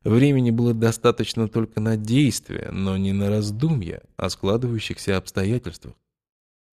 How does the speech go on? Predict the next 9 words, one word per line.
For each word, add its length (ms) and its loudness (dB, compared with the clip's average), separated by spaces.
Когда 320 2
я 80 2
писал 320 0
заметки, 500 2
у 80 0
меня 300 2
вдруг 280 -2
возникли 440 0
сомнения. 640 -6